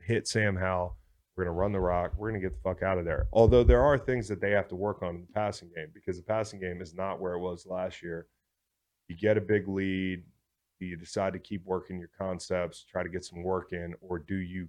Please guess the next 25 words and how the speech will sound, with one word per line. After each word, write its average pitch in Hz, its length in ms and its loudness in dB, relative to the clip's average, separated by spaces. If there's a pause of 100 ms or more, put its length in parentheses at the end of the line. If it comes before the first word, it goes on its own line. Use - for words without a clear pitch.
continue 90 520 -10
to 82 80 -10
pound 85 280 -6
the 82 60 -14
rock 82 320 -4
for - 80 -14
the 85 60 -10
Eagles? 85 260 -16
I 92 160 0
think 95 220 -6
they 92 100 -2
run 92 200 -2
away 98 200 0
with 107 160 -2
this 98 160 -2
thing, 98 320 -4 (720)
but 95 380 6 (640)
that's 101 200 0
probably 92 320 2
the 82 100 -4
P - 220 -8
D 87 100 -6
Public 87 440 -6
pick - 280 -10
too. 87 200 -6